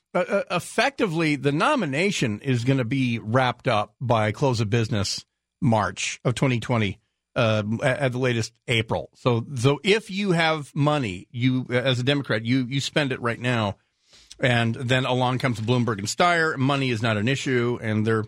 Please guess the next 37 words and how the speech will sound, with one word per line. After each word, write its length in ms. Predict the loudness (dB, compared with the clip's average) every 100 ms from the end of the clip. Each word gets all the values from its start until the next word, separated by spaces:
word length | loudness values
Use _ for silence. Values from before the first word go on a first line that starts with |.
| -10 _ _ -2
and, 200 | -2 0 -2
and 280 | 0 -2 -2 -8 -2
if 320 | 0 0 -2
what 220 | 0 0
they're 120 | 0 -4
upset 320 | -2 0 0
about 340 | 2 0 -2 -2
is 380 | -4 -2 -6 -4
that 340 | 0 2 0 -6 _ -20 -10
Trump 260 | -2 -2 0
is 120 | -2
a 60 |
billionaire 500 | 0 0 0 0 0
and 260 | 0 -2 0
he 200 | 0 -2 -4
bought 560 | -14 -4 0 0 0
the 120 | -2
election, 460 | 0 0 0 -2 -4
they're 240 | 0 0 -2
certainly 340 | -2 0 0 0
making 300 | 0 0 0
that 180 | 0 0
point 440 | 0 2 -2 -2
by 280 | 0 2 0 -6 _ _ _ 0
pouring, 560 | 2 2 0 -2 -4 -10 _ _ _
uh, 240 | 0 2 2
nearly, 440 | 2 2 0 -2
the, 140 | -2
between 500 | -2 -4 -4 -2 0
the 80 | 0
two 260 | -2 -2 0
of 80 | -2
them, 240 | -6 -12 _ _ _ _ _ _ -4
added 280 | 0 2 2
up, 220 | 0 -2
Tom 260 | -2 -2 -2
Steyer 560 | 0 2 2 0 -2